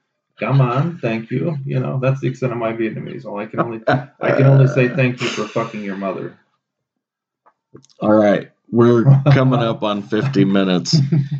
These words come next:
Speaker 2: You wanna close it out with what your nightmare would be?
Speaker 1: I, I, I mean, I think, uh, one thing, I mean, the extreme heat, extreme cold, like the, the, the bowl, I, I hate the thought of that. Being buried alive, actually, I think is something that, uh, the,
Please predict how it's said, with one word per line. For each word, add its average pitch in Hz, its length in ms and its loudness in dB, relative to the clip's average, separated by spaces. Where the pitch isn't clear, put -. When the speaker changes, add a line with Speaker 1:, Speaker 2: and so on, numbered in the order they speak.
Speaker 2:
You 113 240 4
wanna 107 280 2
close 113 380 0
it 107 120 0
out 107 300 0
with 107 220 0
what 107 340 2
your 110 400 4
nightmare 110 640 2
would 107 220 2
be? 113 400 4
Speaker 1:
I, 92 60 -12
I, 131 400 -14
I 113 40 -20
mean, 113 180 -20
I 107 60 -20
think, 107 300 -18
uh, - 60 -20
one 123 220 -14
thing, 117 180 -14
I 131 40 -6
mean, 123 140 -6
the 110 260 -14
extreme 135 420 2
heat, 120 260 0
extreme 110 380 -8
cold, 110 340 -8
like 107 160 -8
the, 110 100 -12
the, - 300 -8
the 107 80 -14
bowl, 110 500 -6
I, 110 220 -6
I 110 140 -12
hate 110 220 -14
the 110 40 -20
thought 107 240 -12
of 110 60 -8
that. 110 160 -10
Being 135 240 2
buried 113 260 -4
alive, 101 340 -6
actually, - 360 -16
I - 60 -16
think - 280 -20
is 101 140 -20
something 110 400 -20
that, - 320 -20
uh, - 100 -18
the, - 240 -12